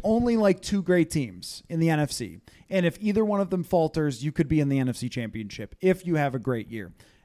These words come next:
And the one thing I would tack on to the argument, if, if it's being made, is just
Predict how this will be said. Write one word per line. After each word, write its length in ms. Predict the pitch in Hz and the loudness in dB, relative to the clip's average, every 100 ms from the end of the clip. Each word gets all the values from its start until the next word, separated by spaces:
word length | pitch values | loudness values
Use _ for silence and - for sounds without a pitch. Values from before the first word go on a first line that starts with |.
| - | -6
And 220 | 180 170 | -2 2
the 60 | 170 | 2
one 260 | 156 190 220 | 2 0 2
thing 180 | 233 208 | 0 0
I 60 | |
would 120 | 196 | -2
tack 280 | - 170 160 | -2 -4 -4
on 240 | 147 139 143 | -6 -6 -6
to 100 | 147 | -2
the 120 | 151 | 2
argument, 600 | 185 185 120 107 98 - _ _ | 4 4 0 -6 -8 -14 _ _
if, 340 | 147 147 - _ | -8 -8 -10 _
if 160 | 147 147 | -8 -6
it's 140 | 135 | -4
being 220 | 151 147 | -2 -2
made, 280 | 135 113 104 - | -2 -8 -12 -12
is 160 | 127 | -12
just 540 | - 151 131 - - | 0 0 0 -6 -14